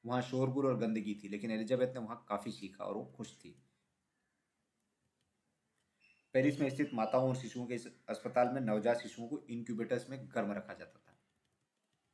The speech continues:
तभी उन्हें आँख की एक बीमारी हुई, वो नहीं देख सकती थी, वो अपना काम नहीं कर सकती थी। उनके लिए वो एक भयानक समय था। महीने बीत गए, फिर एक डॉक्टर ने उनकी बीमारी,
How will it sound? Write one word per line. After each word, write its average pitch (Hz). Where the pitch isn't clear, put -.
तभी 135
उन्हें 135
आँख 127
की 143
एक 113
बीमारी 104
हुई, 95
वो 110
नहीं 110
देख 104
सकती -
थी, -
वो 101
अपना 117
काम 113
नहीं 107
कर 107
सकती -
थी। -
उनके 101
लिए 127
वो 135
एक 151
भयानक 110
समय 85
था। -
महीने 120
बीत 123
गए, 123
फिर 120
एक 104
डॉक्टर 113
ने 123
उनकी 113
बीमारी, 107